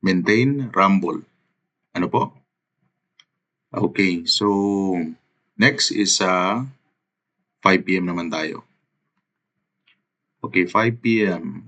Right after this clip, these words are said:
unang numero. Okay, para po sa nagtatanong, wala ho tayong G C.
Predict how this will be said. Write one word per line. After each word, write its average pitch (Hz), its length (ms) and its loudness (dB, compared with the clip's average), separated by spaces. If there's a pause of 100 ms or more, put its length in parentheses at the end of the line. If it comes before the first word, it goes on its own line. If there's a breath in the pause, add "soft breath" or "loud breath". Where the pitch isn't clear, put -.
unang 95 560 0
numero. 92 480 -2 (1200)
Okay, 101 400 2
para 101 320 2
po 98 240 -4
sa 101 160 0
nagtatanong, 95 640 -2
wala 92 480 2
ho 104 320 0
tayong 92 640 -2
G 87 160 -10
C. 85 320 -4